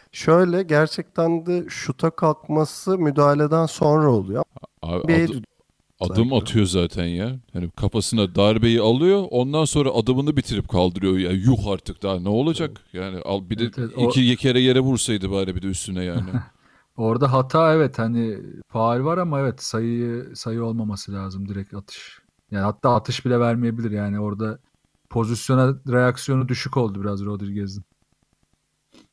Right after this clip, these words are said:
Speaker 1: Ama tekrar ediyorum bence biraz N B A düdüğü oldu. Yani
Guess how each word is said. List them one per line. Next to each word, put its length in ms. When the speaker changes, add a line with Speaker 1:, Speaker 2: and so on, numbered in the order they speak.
Speaker 1:
Ama 220
tekrar 420
ediyorum 300
bence 280
biraz 220
N 260
B 160
A 80
düdüğü 220
oldu. 340
Yani 340